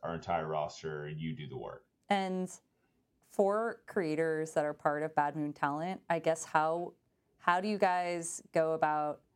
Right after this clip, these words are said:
Speaker 2: identifying who's a good creator for you guys to represent?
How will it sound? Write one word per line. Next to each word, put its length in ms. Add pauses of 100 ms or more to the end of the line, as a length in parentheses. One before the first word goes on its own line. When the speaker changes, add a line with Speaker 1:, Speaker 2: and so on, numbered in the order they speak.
(260)
Speaker 2:
identifying 680
who's 340
a 300
good 200
creator 840
for 80
you 180
guys 360
to 80
represent? 580